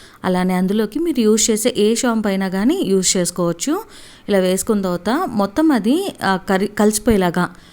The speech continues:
వాటర్లో కలిసిపోయేలాగా ఇలా మిక్స్ చేసేసుకోవాలి. మనకి కుంకుడు రసం ఉంటుంది కదా, అలా తయారైపోతుంది. ఇప్పుడు మీరు ఇది స్కాల్ప్కి యూజ్ చేసుకోవచ్చు.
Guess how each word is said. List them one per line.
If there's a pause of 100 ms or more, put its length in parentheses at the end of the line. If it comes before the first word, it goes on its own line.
(200)
వాటర్లో
కలిసిపోయేలాగా
ఇలా
మిక్స్
చేసేసుకోవాలి. (420)
మనకి
కుంకుడు
రసం
ఉంటుంది
కదా, (100)
అలా
తయారైపోతుంది. (680)
ఇప్పుడు
మీరు
ఇది
స్కాల్ప్కి
యూజ్
చేసుకోవచ్చు.